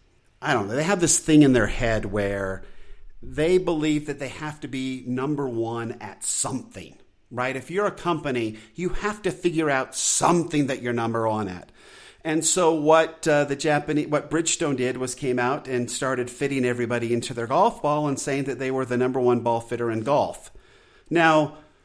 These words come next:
now they've got Tiger Woods playing their golf ball. I don't think that they need some sort of silly little slogan like that. But, um,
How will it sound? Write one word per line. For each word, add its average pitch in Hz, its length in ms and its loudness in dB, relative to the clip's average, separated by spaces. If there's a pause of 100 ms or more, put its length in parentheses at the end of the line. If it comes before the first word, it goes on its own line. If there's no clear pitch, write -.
(480)
now 156 180 2
they've 160 140 2
got 147 160 -2
Tiger 131 280 -2
Woods 160 280 -2
playing 147 300 -2
their 143 100 0
golf 131 340 2
ball. 131 220 2
I 123 80 2
don't 135 180 -4
think 131 200 -4
that 120 120 -6
they 127 120 -2
need 123 340 0 (140)
some 123 260 -4
sort 123 240 -4
of 110 360 -6 (180)
silly 120 480 -2
little 117 320 -4
slogan 156 480 -2
like 101 240 -6
that. 92 300 -10 (460)
But, 156 560 2
um, 143 560 6